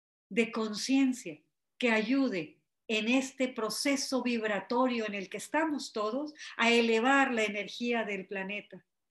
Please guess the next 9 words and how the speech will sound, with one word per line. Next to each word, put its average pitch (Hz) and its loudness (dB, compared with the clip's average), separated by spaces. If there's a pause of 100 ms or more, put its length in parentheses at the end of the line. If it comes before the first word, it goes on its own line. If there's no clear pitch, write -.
(1300)
Pero 185 -4
sobre 180 -6
todo, 254 -6 (300)
a 220 -6
que 233 2
eleves 254 0
la 196 0
tuya 202 0
propia. 180 -8